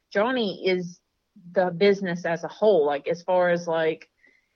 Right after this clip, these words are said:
he's the face of the business. He makes the product. Um, he inspires the, you know,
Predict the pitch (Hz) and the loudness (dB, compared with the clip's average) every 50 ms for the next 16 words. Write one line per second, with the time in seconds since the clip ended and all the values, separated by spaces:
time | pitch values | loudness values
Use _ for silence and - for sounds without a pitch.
0 | _ - 202 202 202 202 190 196 202 190 185 185 - 175 170 165 160 165 208 214 | _ -4 -4 -4 -2 -4 -4 0 0 0 0 0 -4 -8 -6 -6 -2 2 2 2
1 | 233 185 196 180 175 170 175 - 196 180 180 170 165 - - - 160 - - 202 | 2 2 -4 -4 -4 -4 -6 -8 -8 -6 -6 -6 -6 -8 -12 -14 -14 -8 -6 -4
2 | 190 202 202 185 175 165 160 151 135 98 - _ - - - 156 160 156 175 180 | -2 -2 0 0 0 0 0 0 -2 -4 -6 _ -12 -12 -10 -8 -8 -8 -6 -6
3 | 175 170 170 170 - - 175 180 190 196 196 185 175 175 175 - - 196 185 175 | -6 -6 -6 -8 -8 -6 -4 -2 -2 -2 -2 -4 -4 -10 -12 -8 -8 -6 -4 -2
4 | 165 | -4